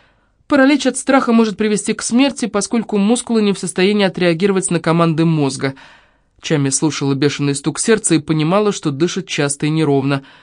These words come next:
Всё её тело было напряжено. Она чувствовала опасность. Однако Чами была разумной и квалифицированной медсестрой и понимала, что если ей удастся совладать с дыханием,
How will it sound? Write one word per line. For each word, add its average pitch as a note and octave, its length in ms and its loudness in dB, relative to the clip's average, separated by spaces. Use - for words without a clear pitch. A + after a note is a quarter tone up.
Всё - 180 -4
её C#3+ 180 0
тело F3 280 0
было C#3+ 220 0
напряжено. C#3+ 640 -2
Она C#3+ 220 -2
чувствовала D#3 420 -2
опасность. C3+ 640 -4
Однако C4+ 420 0
Чами A#3 300 0
была E3+ 280 2
разумной F#3+ 560 2
и A3+ 160 2
квалифицированной D#3 840 0
медсестрой D3 520 -2
и C4 40 -6
понимала, G#3+ 580 2
что - 200 -4
если A3+ 400 -2
ей C3+ 280 2
удастся C#3+ 460 -2
совладать C#3+ 460 -2
с C#3+ 40 -8
дыханием, C#3+ 640 -2